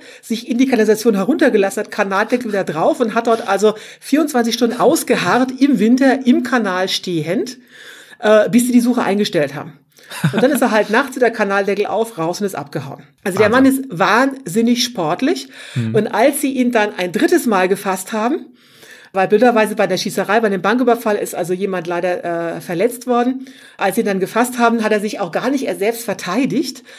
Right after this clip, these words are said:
Speaker 1: weil er dachte, „Na, ich breche ja sowieso gleich wieder aus“,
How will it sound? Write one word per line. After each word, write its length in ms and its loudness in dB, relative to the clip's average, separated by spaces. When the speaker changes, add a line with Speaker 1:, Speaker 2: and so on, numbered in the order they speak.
Speaker 1:
weil 140 0
er 60 2
dachte, 260 0
„Na, 120 2
ich 100 -4
breche 220 -4
ja 60 0
sowieso 360 0
gleich 240 2
wieder 240 -2
aus“, 240 0